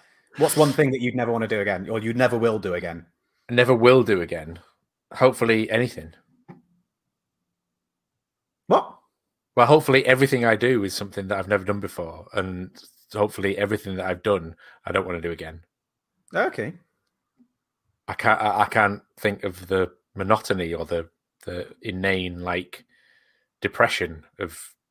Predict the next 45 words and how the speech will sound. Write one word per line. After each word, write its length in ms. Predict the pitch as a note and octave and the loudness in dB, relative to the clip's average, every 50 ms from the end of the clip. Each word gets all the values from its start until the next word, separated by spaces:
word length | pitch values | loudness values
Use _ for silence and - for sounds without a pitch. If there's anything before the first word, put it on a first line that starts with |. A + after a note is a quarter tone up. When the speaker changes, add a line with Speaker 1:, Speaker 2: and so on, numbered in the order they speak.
| _ _ _ | _ _ _
Speaker 2:
repeating 480 | G#2 F#2 - - G2+ G2+ F2 F#2 F2 F2 | -8 -8 -6 -6 -8 -8 -6 -8 -10 -6
tasks 460 | - - G2 F2 - - - - - | -4 -4 -4 -4 -6 -10 -14 -14 -14
or 340 | E2+ - D#2+ D#2 D#2 E2 - _ _ _ _ _ _ _ _ _ _ _ _ _ _ _ _ _ _ _ - - _ _ _ _ _ _ _ | -14 -14 -14 -14 -16 -16 -18 _ _ _ _ _ _ _ _ _ _ _ _ _ _ _ _ _ _ _ -20 -20 _ _ _ _ _ _ _
so. 200 | - - B2 A2+ | 4 4 4 4
But, 240 | F#2+ - C3 A2 A2 | 6 4 4 6 6
but 100 | C3+ C#3+ | 4 6
even, 240 | D3 C#3+ C#3+ C#3+ D#3 | 6 6 6 4 4
even 240 | D#3+ D3+ C#3 C#3 C3 | 4 4 4 4 2
the 80 | B2 A#2 | 0 2
nuanced 360 | C3 D3+ D#3 C3 G#2+ - - | 2 2 2 2 2 0 -4
stuff. 240 | - - - - - | -4 -4 -6 -6 -4
So 120 | - F#2+ | -2 -2
you 160 | F#2+ F#2+ G#2 A2+ | -2 0 0 0
might, 160 | A#2+ - - - - - - _ | -2 -2 -4 -8 -18 -20 -20 _
so 400 | _ - G#2+ G#2 G2 F#2+ F2+ - _ _ _ - | _ 2 4 4 4 4 2 -4 _ _ _ -8
again, 340 | A2+ - G#2+ F#2+ F2+ E2+ D#2+ _ | 0 2 2 2 2 -2 -10 _
nail 340 | F#2+ G#2 A2 A2 A2 G2+ G2 | 0 4 6 6 6 6 4
analogy. 520 | F#2 F#2+ F2+ F2+ F2+ F2 - F2 F#2+ G2 - _ _ _ _ _ _ | 2 2 0 -2 -4 -6 -8 -8 -10 -10 -12 _ _ _ _ _ _
You 80 | - G#2+ | -4 0
might 100 | A#2 A#2+ | 0 2
have 140 | A2+ G#2 - | 2 0 -2
to 60 | A2+ G#2 | 0 2
make 200 | A2 A2 G#2+ - | 2 2 2 2
another 220 | G#2+ G#2+ G2+ G2 | 0 0 0 0
nail, 280 | F#2 G2+ A2 A#2 G2 F#2 | 0 0 -2 -2 -2 -2
but 100 | F2+ G2+ | -2 -4
you're 80 | F#2 F2+ | -4 -4
gonna 120 | A2 G#2 | -4 -2
make 140 | G#2+ G2 - | -2 -4 -4
it 80 | F#2 E2 | -4 -4
differently 280 | A2 - A2 G2+ F2+ E2+ | -4 -4 -4 -8 -8 -8
than 80 | E2+ | -6
you 80 | F2 F2+ | -6 -6
did 100 | E2+ F2+ | -2 -2
last 200 | F#2+ G2+ - - | -2 -2 -4 -8
time. 260 | - D#2 D#2+ D#2+ - _ _ _ _ _ _ _ _ _ _ _ _ _ _ _ _ _ _ _ _ _ _ | -12 -14 -14 -16 -20 _ _ _ _ _ _ _ _ _ _ _ _ _ _ _ _ _ _ _ _ _ _
So 100 | _ - | _ -10
it's 100 | G2 F#2 | -4 0
not 160 | C3 C3 G#2 E2+ | 0 0 4 4
doing 200 | A#2+ A2+ G#2 G2+ | 4 4 4 2
Speaker 1:
Yeah. 60 | G2 | -2
Speaker 2:
it 40 | F#2 | -2
again, 220 | F2 A2 G2+ F#2 | 0 -2 0 0
is 120 | G2+ F#2+ F#2+ | -2 -4 -6
it? 180 | E2+ - - | -8 -8 -10